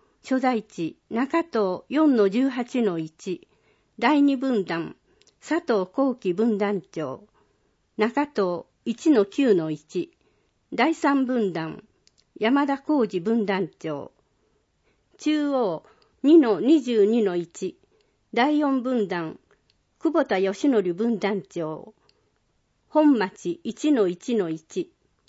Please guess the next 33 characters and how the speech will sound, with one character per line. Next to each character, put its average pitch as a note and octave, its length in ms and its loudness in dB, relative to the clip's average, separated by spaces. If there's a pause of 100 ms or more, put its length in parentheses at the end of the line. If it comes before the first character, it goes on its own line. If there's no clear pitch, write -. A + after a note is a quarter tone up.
(460)
第 B3+ 240 2
五 D4 140 2
分 B3 280 -2
団、 D#3+ 360 -10 (960)
土 C#4 240 -6
田 C#4 120 0
正 A#3+ 320 -2
一 F3 340 -6
分 A3 240 -2
団 G3+ 240 -2
長。 - 380 -10 (880)
本 D4 300 2
町、 G3 420 -4 (960)
二 C#4 160 4
の B3 240 2 (180)
三 D4 380 0
十 G3+ 240 2
六 G3 260 -2
の F3 160 0
二、 F3 280 -2 (640)
第 C4+ 240 2
六 D4 320 -2
分 A#3 300 -2
団、 E3 260 -10 (640)
金 C#4 260 0
井 C#4 120 -2
誠 C#4+ 180 -2
一 C4 320 -4
分 B3 260 -2
団 G#3 220 0
長。 D#3+ 420 -8 (1080)
三 A3 140 -2
木、 B3+ 460 -6